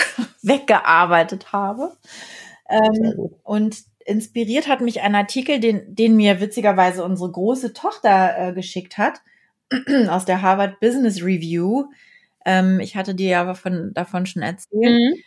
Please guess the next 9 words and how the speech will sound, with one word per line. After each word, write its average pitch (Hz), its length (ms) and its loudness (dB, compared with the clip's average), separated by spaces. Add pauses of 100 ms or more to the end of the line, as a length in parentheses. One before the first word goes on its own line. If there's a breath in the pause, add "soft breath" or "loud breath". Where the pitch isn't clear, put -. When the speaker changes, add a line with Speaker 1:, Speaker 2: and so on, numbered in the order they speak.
(220 loud breath)
Speaker 1:
Ähm, 185 300 0
und 185 180 -4
zwar 175 560 2
ist 185 220 -6
das 185 160 -6
ein 190 280 -2
Interview 202 460 -2
mit 202 300 -2
einem 175 540 -2